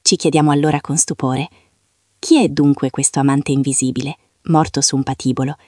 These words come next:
che attira così a sé la gioventù, la bellezza e l'amore, che irrompe nelle anime e ne fa sua preda?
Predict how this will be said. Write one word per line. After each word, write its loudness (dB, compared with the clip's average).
che 0
attira 2
così 0
a 0
sé 4
la 2
gioventù, -2
la 4
bellezza 0
e 0
l'amore, -2
che 2
irrompe 2
nelle 2
anime 2
e 4
ne 4
fa -4
sua -2
preda? -6